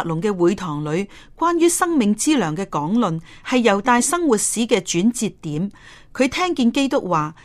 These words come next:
「你們若不吃人子的肉，不喝人子的血，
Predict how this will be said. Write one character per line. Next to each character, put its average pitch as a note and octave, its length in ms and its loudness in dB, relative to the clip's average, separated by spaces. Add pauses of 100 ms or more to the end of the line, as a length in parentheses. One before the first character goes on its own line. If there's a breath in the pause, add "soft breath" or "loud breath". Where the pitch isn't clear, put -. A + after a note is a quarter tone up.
(200 soft breath)
「你 A#3 160 4
們 A3 260 2
若 A#3 160 4
不 A#3 160 0
吃 B3 320 -2
人 E3+ 260 -2
子 G#3 220 -2
的 A#3 200 -4
肉， F#3 220 -2 (360 soft breath)
不 F4+ 120 0
喝 - 320 0
人 D#3+ 220 -2
子 G3 200 -4
的 C#4+ 120 -2
血， - 340 -2